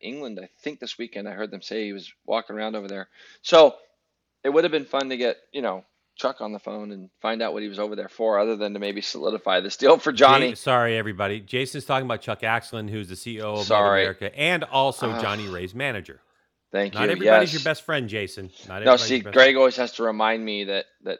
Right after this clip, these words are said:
Speaker 1: this is all going on, but thank you so much for correcting me. Um,
Speaker 2: <laughs> I'm, I'm, a-,
Speaker 1: yeah.
Speaker 2: I'm adding. I'm
Speaker 1: Yeah.
Speaker 2: adding. I'm not correcting. I'm just
Speaker 1: Mm-hmm.
Speaker 2: letting people know, okay? It's called, uh, it's called,
Speaker 1: I'm
Speaker 2: um,
Speaker 1: sure they would have figured out
Speaker 2: Second
Speaker 1: that I'm
Speaker 2: City.
Speaker 1: talking about,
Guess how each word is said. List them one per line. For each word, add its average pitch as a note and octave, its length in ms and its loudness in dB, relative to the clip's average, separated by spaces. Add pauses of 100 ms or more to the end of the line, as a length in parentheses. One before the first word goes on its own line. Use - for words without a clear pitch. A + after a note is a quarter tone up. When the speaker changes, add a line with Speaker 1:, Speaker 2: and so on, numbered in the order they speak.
Speaker 1:
this G2+ 220 -10
is F#2+ 80 -10
all G2+ 140 0
going G2 260 -8
on, F#2+ 180 -8
but F2+ 140 -12
thank B2+ 200 -2
you A#2 80 -8
so B2 180 0
much A2+ 200 -2
for - 80 -14
correcting G#2 500 -4
me. F#2 160 -12 (680)
Um, A#2 460 8
Speaker 2:
<laughs> - 40 -8
I'm, C3+ 220 -10
I'm, C3+ 160 -2
a-, C3+ 60 2
Speaker 1:
yeah. A#2+ 180 6
Speaker 2:
I'm B2 120 -2
adding. B2 420 0 (260)
I'm G#2+ 120 -6
Speaker 1:
Yeah. A2+ 80 0
Speaker 2:
adding. A2+ 360 -2
I'm G2+ 80 -12
not A2+ 180 -4
correcting. C#3 560 -6
I'm B2+ 140 -10
just A2 140 -12
Speaker 1:
Mm-hmm. A2 100 -8
Speaker 2:
letting A2+ 200 -8
people A#2+ 280 -14
know, G2+ 380 -8
okay? G#2+ 300 -10 (320)
It's G#2+ 200 -10
called, A#2+ 340 0
uh, G2+ 400 -2
it's G2+ 160 -18
called, G#2+ 340 -8
Speaker 1:
I'm F#2 120 -4
Speaker 2:
um, - 100 -2
Speaker 1:
sure F3+ 140 6
they D#3+ 100 8
would D3 80 8
have C3+ 100 2
figured C3 240 0
out B2+ 180 6
Speaker 2:
Second C3 100 -4
Speaker 1:
that A2+ 60 2
I'm G#2+ 40 -6
Speaker 2:
City. B2 80 -2 (200)
Speaker 1:
talking B2 100 -6
about, A2 180 -6